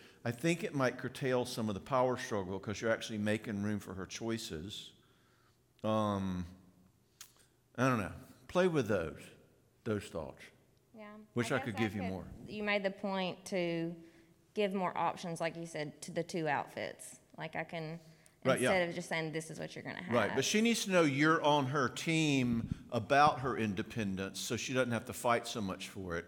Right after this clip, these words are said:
Speaker 1: And we can get her on your team by her actually showing you some concrete ways in which she's trustworthy.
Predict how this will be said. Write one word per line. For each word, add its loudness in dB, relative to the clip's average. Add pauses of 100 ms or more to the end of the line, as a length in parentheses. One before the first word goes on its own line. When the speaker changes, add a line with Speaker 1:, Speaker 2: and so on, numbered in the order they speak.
(360)
Speaker 1:
And 0
we 2
can -2
get 2
her 2
on 2
your 0
team 0
by 4
her 0
actually -2
showing -2
you -2 (240)
some -6
concrete -2
ways -2
in -6
which -6
she's -8
trustworthy. -6